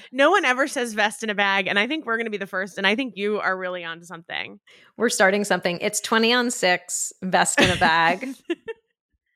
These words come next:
Speaker 1: Vest in
Speaker 2: and
Speaker 1: a bag is
Speaker 2: triggering
Speaker 1: our
Speaker 2: footwear. Those are our
Speaker 1: <laughs> tri-,
Speaker 2: legacies.
Speaker 1: triggering chacos. Um,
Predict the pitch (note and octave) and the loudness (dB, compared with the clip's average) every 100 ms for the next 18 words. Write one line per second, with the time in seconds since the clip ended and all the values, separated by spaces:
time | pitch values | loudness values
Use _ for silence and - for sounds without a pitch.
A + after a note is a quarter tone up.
0 | - F#4+ C4+ C#4+ D#4 F#3+ A4+ D#4+ C#4+ D#4 | -10 -8 2 4 6 4 4 4 4 6
1 | G#3+ A#3+ A#3+ A3+ - F#3 D#3+ E3+ A3 G#3 | 6 6 6 6 4 4 4 4 2 0
2 | G3+ G#3+ G3+ F3 D4 C#4 B3 C#4+ D4+ E4+ | 4 4 6 4 4 2 0 -2 -6 -14
3 | - - B4 G#4 F#4 C4+ C#4 C#4 C4+ D#4 | -16 -6 -4 -2 2 2 2 -2 -2 0
4 | A#3+ A#3 G#3+ A#2 E4 - - - - C4 | 0 -2 -6 -8 -10 -16 -16 -12 0 4
5 | C4+ C4+ B3 A#3 | 6 4 2 -8